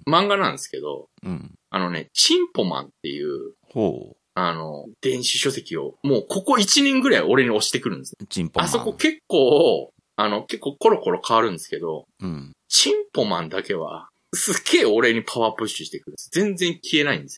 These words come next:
Speaker 1: よ。
Speaker 2: へー。
Speaker 1: だから買ったら負けだなと思って。
Speaker 2: 刺さった。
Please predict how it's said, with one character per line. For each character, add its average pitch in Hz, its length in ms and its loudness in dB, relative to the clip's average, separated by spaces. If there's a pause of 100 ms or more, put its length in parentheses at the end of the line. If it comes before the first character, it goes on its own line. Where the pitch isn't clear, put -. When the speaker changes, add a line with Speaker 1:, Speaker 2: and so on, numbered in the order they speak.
Speaker 1:
よ。 104 80 -18
Speaker 2:
へ 107 1000 0
ー。 - 20 -6
Speaker 1:
だ 127 120 -4
か - 200 2
ら - 20 2
買 - 20 -8
っ - 40 -10 (140)
た 262 120 4
ら 151 120 4
負 107 200 -2
け 180 120 4
だ 160 120 2
な 165 140 0
と - 80 -10
思 156 120 -12
っ - 20 -20
て。 - 100 -20 (800)
Speaker 2:
刺 180 120 -4
さ 233 120 -2
っ - 80 -4
た。 170 140 2